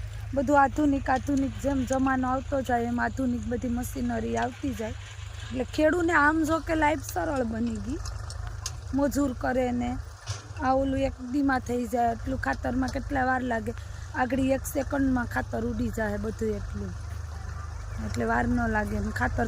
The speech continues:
તો હોય જ આ લોકોને ઘરનું. તો ભલે હાલો આગળ બન્યા રહેજો વીડિયોમાં.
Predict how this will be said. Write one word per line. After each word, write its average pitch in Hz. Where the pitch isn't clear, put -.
તો 226
હોય 240
જ 226
આ 226
લોકોને 214
ઘરનું. 214
તો 226
ભલે 254
હાલો 240
આગળ 220
બન્યા 220
રહેજો 214
વીડિયોમાં. 208